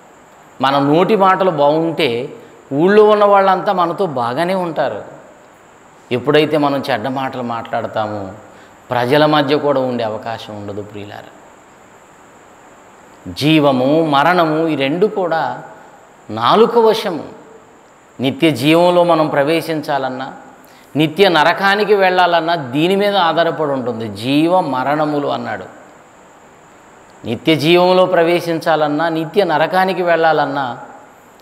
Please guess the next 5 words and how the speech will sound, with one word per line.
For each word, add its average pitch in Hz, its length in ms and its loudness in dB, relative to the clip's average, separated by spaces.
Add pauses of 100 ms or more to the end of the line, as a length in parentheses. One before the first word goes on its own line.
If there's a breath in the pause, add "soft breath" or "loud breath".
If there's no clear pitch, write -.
(140)
ఇదిగో 113 320 0 (640)
దీనిని 117 400 0
ఉపయోగించడం 127 840 0
వల్లనే 120 260 -6
సాధ్యమవుతుంది. 101 800 -12